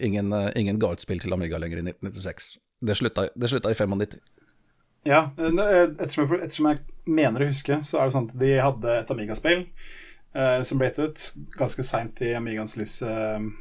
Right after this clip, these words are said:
Speaker 2: løp, og så skulle de lage en oppfølger, og bare, "Ah, det er ikke noe marked der lenger", så da ble avtalen at, ja, vi lager det for Psygnosis, og så blir det Lemmings.
Speaker 1: Stemmer. Og man må også tenke på at, eh, Sony hadde kjøpt Psygnosis for et par år siden allerede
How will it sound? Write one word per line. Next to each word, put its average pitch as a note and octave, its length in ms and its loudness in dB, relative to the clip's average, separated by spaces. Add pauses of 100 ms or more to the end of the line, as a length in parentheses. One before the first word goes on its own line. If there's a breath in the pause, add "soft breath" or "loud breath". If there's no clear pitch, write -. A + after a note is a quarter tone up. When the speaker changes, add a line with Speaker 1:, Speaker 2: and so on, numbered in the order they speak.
(540 soft breath)
Speaker 2:
løp, E3 300 -2
og C3+ 140 -2
så B2+ 640 4 (680 loud breath)
skulle - 220 -4
de B2 60 -2
lage A#2 120 0
en A#2+ 120 -4
oppfølger, A#2 260 -8
og A#2 60 -4
bare, A2+ 180 -4
"Ah, G#2+ 260 -6 (100)
det - 60 -8
er A2+ 100 -4
ikke - 120 -10
noe B2 140 -2
marked A#2 260 -4
der G#2+ 80 -4
lenger", A2+ 180 -8
så B2 140 -8
da A2 280 -4 (1200 soft breath)
ble C3+ 160 2
avtalen A#2 380 0
at, - 140 -6
ja, B2 360 0
vi C3+ 100 0
lager A2+ 220 -4
det G#2+ 40 -12
for A#2+ 100 -6
Psygnosis, A2+ 460 -2
og A#2+ 60 -6
så A#2+ 140 -6
blir G#2+ 120 -8
det G#2+ 140 -8
Lemmings. G#2+ 340 -10
Speaker 1:
Stemmer. F#2+ 240 0 (200)
Og A2 120 0
man G#2 120 0
må G#2+ 140 0
også A2+ 120 -2
tenke A#2 200 0
på A#2 80 -2
at, - 100 -2
eh, G2+ 320 0
Sony A2 400 2
hadde G#2 200 2
kjøpt - 200 -8
Psygnosis F#2 500 -4
for G2 120 -4
et E2+ 60 -8
par F#2+ 120 -2
år F2+ 80 -2
siden F2 200 -2
allerede F2 320 -2